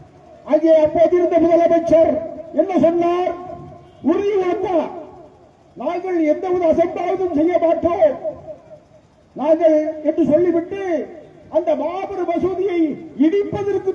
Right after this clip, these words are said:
துணை புரிந்தார்கள். எல் கே அத்வானி ரத யாத்திரை செய்தார். இதையெல்லாம் இந்த நாடு மறந்து விடமா? அதை நாம் உள்ளத்திலே கெடுத்திருக்கிறோம். இந்த நாட்டு மக்கள் விழுந்திருக்கிறார்கள்.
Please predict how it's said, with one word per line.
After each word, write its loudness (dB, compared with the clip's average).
துணை 0
புரிந்தார்கள். 0
எல் -6
கே -4
அத்வானி 4
ரத 4
யாத்திரை -2
செய்தார். -6
இதையெல்லாம் 2
இந்த 0
நாடு 2
மறந்து 2
விடமா? -2
அதை 2
நாம் 0
உள்ளத்திலே 4
கெடுத்திருக்கிறோம். 2
இந்த 4
நாட்டு -2
மக்கள் 4
விழுந்திருக்கிறார்கள். 0